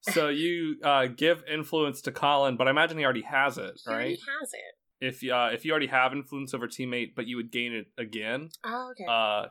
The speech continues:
Speaker 1: Colin, you can shift one of their labels up and one of their labels down.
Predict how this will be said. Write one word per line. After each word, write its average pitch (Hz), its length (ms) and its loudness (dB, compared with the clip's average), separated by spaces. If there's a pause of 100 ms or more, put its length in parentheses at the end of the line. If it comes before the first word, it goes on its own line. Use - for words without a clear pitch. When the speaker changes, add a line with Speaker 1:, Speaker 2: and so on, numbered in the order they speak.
Speaker 1:
Colin, 151 520 0
you 135 160 -2
can 151 160 -6
shift 143 400 -2
one 131 140 -2
of 135 80 -2
their 127 140 0
labels 120 360 0
up 127 280 0
and 120 120 -6
one 117 160 0
of 117 60 -2
their 117 160 0
labels 107 480 -4
down. 104 440 -6